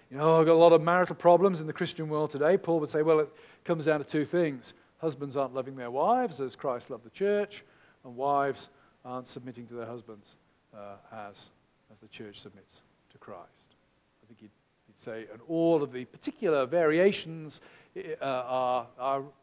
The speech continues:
variations on those two basic themes." Third reason why I think the, the, the, the,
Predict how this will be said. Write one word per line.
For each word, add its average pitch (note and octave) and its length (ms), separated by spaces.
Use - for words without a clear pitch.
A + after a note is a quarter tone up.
variations C3 720
on A#2 180
those A2+ 200
two A2+ 320
basic A2+ 360
themes." A#2+ 560
Third C#4+ 320
reason F3+ 420
why D#3 200
I D3+ 60
think D3+ 380
the, D3+ 200
the, D3 320
the, C#3 240
the, C3+ 260